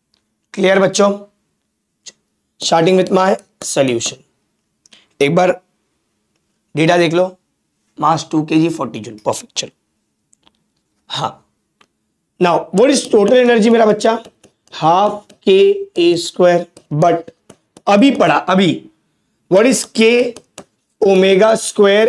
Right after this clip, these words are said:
M? पढ़ा ना? K क्या है? ओमेगा स्क्वायर M, पीछे ही।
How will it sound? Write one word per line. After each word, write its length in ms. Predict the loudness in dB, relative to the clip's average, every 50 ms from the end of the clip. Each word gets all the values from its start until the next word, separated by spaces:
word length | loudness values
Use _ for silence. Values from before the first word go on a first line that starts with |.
| -2 -2 -4
M? 200 | -4 -4 -4 -8 -12 _ -4
पढ़ा 200 | -2 0 0 0
ना? 300 | 0 0 -2 -4 -8 -14 _ _ _ _ _ _ _ _ -2
K 180 | 0 0 2 2
क्या 120 | 2 2
है? 220 | 0 0 -4 -8 _ _ _ _ _ _ _ _ _ _ _ -2
ओमेगा 380 | -2 0 2 2 2 2 0 0
स्क्वायर 500 | -2 -2 -2 0 0 2 0 0 -2 _ -2
M, 200 | 0 0 0 -2 -4 -8 -14 _ _ -6
पीछे 260 | -4 -2 0 0 0
ही। 80 | 0